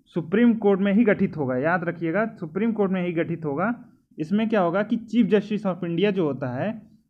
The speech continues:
उसके अलावा चार अन्य जो वरिष्ठतम, ध्यान रखिएगा, वरिष्ठतम एज के अनुसार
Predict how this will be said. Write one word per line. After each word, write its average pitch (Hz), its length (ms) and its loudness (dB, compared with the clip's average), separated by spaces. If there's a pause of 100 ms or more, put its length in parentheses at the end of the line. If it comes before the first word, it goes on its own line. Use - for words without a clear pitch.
(120)
उसके 170 320 0
अलावा 135 520 0 (260)
चार 202 300 4
अन्य 220 440 0
जो 180 200 0
वरिष्ठतम, 202 800 2
ध्यान 147 380 -4
रखिएगा, 202 260 0
वरिष्ठतम 180 680 -2
एज 220 300 0
के - 120 -4
अनुसार 151 600 -4